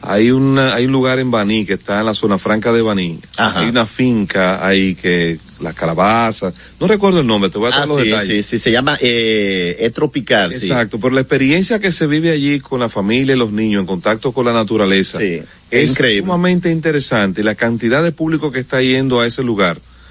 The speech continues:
Speaker 2: Pero
Speaker 1: es una cosa
Speaker 2: si tú
Speaker 1: extraordinaria.
Speaker 2: fuiste, ¿te fijaste del público que va?
Speaker 1: Sí, sí, claro, pero
Speaker 2: Un público que, eh,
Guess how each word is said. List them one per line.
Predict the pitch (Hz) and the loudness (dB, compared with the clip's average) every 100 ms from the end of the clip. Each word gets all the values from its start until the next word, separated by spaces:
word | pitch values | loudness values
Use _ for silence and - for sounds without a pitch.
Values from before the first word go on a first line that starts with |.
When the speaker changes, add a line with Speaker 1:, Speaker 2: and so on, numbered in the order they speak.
| - | 0
Speaker 2:
Pero | 127 117 120 | 2 2 0
Speaker 1:
es | |
una | 156 147 | -2 -2
cosa | 151 151 | -2 -2
Speaker 2:
si | 139 | -2
tú | 131 | 0
Speaker 1:
extraordinaria. | 139 - 160 | 0 0 0
Speaker 2:
fuiste, | 156 156 143 127 | 2 0 0 -2
¿te | - - 123 | -6 -6 -2
fijaste | 113 131 135 156 | 0 0 2 0
del | 139 | -2
público | - 135 135 | -2 -2 0
que | 139 | 0
va? | 110 78 - - - | -2 -4 -14 -20 -12
Speaker 1:
Sí, | - 196 | -2 0
sí, | 127 117 | 2 0
claro, | 98 101 113 95 | 0 0 0 -2
pero | 101 104 | -2 0
Speaker 2:
Un | 101 117 | 0 0
público | 127 139 160 165 | 0 0 0 0
que, | 117 101 95 | 0 2 0
eh, | 82 | 0